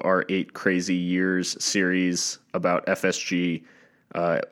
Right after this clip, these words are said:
and this is it. It is going to cover the Brendan Rodgers era at the club. You can check out part one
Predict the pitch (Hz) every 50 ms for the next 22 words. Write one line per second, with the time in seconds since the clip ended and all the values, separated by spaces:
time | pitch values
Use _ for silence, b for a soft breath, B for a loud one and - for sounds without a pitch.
0 | _ - 92 92 90 90 87 101 101 95 - - - - 92 95 90 - - -
1 | 92 92 95 95 - 98 104 101 101 101 - 110 104 98 101 98 - - 104 95
2 | 95 95 92 87 104 95 - 110 107 98 101 98 101 95 92 92 92 90 87 92
3 | 92 87 87 87 87 85 82 - - - 92 90 90 87 87 87 85 80 - b
4 | b b b b b b _ - 92 87 80 - - 87 - - - 92 90 87
5 | 85 90 - b b b b b b 110 107 123 113 - - - 131 127 - 139
6 | 123 110 - - - - 113 107 - - 87 87 92 101 101 104 110 113 110